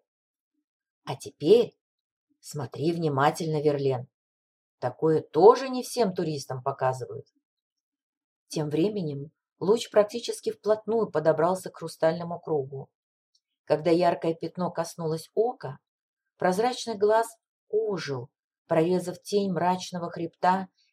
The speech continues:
ярким световым мечом изумрудного цвета, острие которого вонзилось в указанный Дихроном яйцеобразный валун.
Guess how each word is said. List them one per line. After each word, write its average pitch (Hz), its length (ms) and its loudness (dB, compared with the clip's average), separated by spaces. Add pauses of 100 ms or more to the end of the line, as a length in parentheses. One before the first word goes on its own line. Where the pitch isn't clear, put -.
(140)
ярким 180 500 0
световым 165 640 -2
мечом 175 560 -4
изумрудного 160 640 -6
цвета, - 560 -6 (800)
острие 151 500 -4
которого 196 760 0 (300)
вонзилось 151 800 2
в 147 60 -6
указанный 160 580 2
Дихроном 160 600 -6 (300)
яйцеобразный 143 840 -2
валун. 135 400 -6